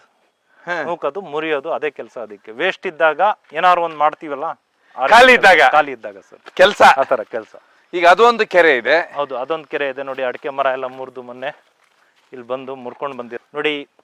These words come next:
Speaker 2: ಕೆರೆಗಳಿದಾವೆ, ಕುಡಿಯಕ್ ನೀರು ಮಧ್ಯದಲ್ಲಿ ಬಂದು ಟೆ-,
Speaker 1: ತೋಟ, ಟೆಂಟ್.
Speaker 2: ತೋಟ. ಇಲ್ಲಿಂದ ಏನ್ ಮಾಡ್ತೇವೆ, ರಾತ್ರಿ ಎಲ್ಲಿ ಫುಡ್ ಅರೇಂಜ್ ಅಂದ್ರೆ ಒಂದ್ ಸಿಂಗಲ್ ಹೋಗಿರುತ್ತೆ ಸರ್, ಫುಡ್ ಅರೇಂಜ್ ಮಾಡಕ್ಕೆ ಎಲ್ಲೆಲ್ಲಿದೆ ಏನೇನಿದೆ ಅಂತ. ಇಲ್ಲಿಂದ ಮುಂಚೆ ಹೋಗಿದ್ವಲ್ಲ ಬಾಳ್ಗುಲಿ,
Speaker 1: ಹ್ಮ್.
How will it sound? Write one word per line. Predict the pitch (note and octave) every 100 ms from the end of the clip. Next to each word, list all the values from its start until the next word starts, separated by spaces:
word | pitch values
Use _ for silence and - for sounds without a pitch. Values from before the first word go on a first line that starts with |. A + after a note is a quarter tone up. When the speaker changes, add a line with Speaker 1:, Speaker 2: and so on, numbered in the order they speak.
| -
Speaker 2:
ಕೆರೆಗಳಿದಾವೆ, | C#3+ D3 C#3+ B2+ A2 A2 A2
ಕುಡಿಯಕ್ | - E3 E3+ -
ನೀರು | D#3+ B2
ಮಧ್ಯದಲ್ಲಿ | F#3+ G3+ F3+ F#3 D#3 D3
ಬಂದು | G#3 - _
ಟೆ-, | E3
Speaker 1:
ತೋಟ, | E3 A3 - D3+ C3+ C3
ಟೆಂಟ್. | F3+ G3 D3+
Speaker 2:
ತೋಟ. | E3+ D3 B2 E3 _ _ _ F#3+
ಇಲ್ಲಿಂದ | G#3+ B3+ A#3+
ಏನ್ | A3+
ಮಾಡ್ತೇವೆ, | G#3+ G3 A3+ G3
ರಾತ್ರಿ | F#3 G3 G3+
ಎಲ್ಲಿ | F#3+ A3
ಫುಡ್ | - G#3 F3+ G3+ G3 F#3 F3 E3 D#3
ಅರೇಂಜ್ | E3+ G3 F#3
ಅಂದ್ರೆ | F3 G3
ಒಂದ್ | F#3+ F#3+
ಸಿಂಗಲ್ | - F#3 F#3 F3+
ಹೋಗಿರುತ್ತೆ | D#3 E3 D#3+ C3+ A2+
ಸರ್, | -
ಫುಡ್ | - D3 C3+
ಅರೇಂಜ್ | B2+ C3+
ಮಾಡಕ್ಕೆ | C3+ B2 A2+ B2+
ಎಲ್ಲೆಲ್ಲಿದೆ | C3+ C3 B2 A2+ A2+ _ _ _ _ _ -
ಏನೇನಿದೆ | D3+ D#3+ D3 C3+ C3
ಅಂತ. | G#2+ F#2 A2 - _ _
ಇಲ್ಲಿಂದ | F#3 G3+ G3+
ಮುಂಚೆ | G3 F#3+ F#3+ F#3
ಹೋಗಿದ್ವಲ್ಲ | E3 D#3 D#3
ಬಾಳ್ಗುಲಿ, | C#3+ C#3+ D#3 C#3 C3+ C#3+
Speaker 1:
ಹ್ಮ್. | _ _ D3+ C3+